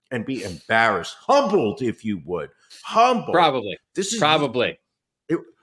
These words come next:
Speaker 1: what's sad to say is that you are working off the same internet right now that Bill Cosby enjoyed while he was having females in his home,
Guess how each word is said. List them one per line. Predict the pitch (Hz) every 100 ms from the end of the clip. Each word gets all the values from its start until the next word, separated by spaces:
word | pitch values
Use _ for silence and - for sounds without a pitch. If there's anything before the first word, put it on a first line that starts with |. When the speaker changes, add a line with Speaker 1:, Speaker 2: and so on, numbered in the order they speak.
| _ _ _ _
Speaker 1:
what's | - 170 -
sad | - 214 208 233 220 226
to | 180
say | - 180 170
is | 151 -
that | 143 107 123
you | 143 208
are | 208 151
working | 160 165 165
off | 131 127 127
the | 120
same | - 160 165 139
internet | 147 143 135 123
right | 127 127 -
now | 127 120 104
that | 95 -
Bill | 131 160 151
Cosby | - - 139 147 120 107 120 117
enjoyed | 110 87 92 117 135 117 90 80 - _ -
while | 123 139
he | 120 131 120
was | 117
having | - 135 127 127 104
females | - 147 151 151 147 135 143
in | 127
his | 120 123 -
home, | - 135 139 117 95